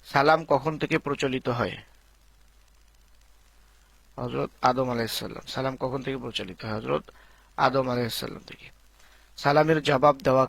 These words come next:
কি? খ, ওয়াজিব। তারপরে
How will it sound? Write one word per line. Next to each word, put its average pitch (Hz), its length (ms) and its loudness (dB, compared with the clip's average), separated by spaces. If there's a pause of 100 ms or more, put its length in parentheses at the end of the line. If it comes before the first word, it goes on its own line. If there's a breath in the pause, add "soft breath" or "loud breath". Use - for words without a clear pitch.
কি? 120 120 -6 (2250 soft breath)
খ, - 140 -12
ওয়াজিব। 120 540 -6 (2500 soft breath)
তারপরে 139 520 4